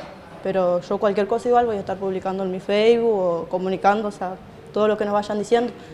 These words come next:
Él hasta ahora es uno de los pacientes más graves que hay y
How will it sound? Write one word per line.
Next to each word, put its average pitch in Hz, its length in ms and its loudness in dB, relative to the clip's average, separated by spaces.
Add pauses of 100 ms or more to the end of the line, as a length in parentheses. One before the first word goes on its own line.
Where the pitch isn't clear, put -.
(360)
Él 214 160 4
hasta 214 200 8
ahora 233 200 10
es 262 40 0
uno 254 160 4
de 226 80 4
los 208 80 0
pacientes 208 420 0
más 208 140 -2
graves 220 320 4
que 226 140 -2
hay 262 260 4 (880)
y 185 720 0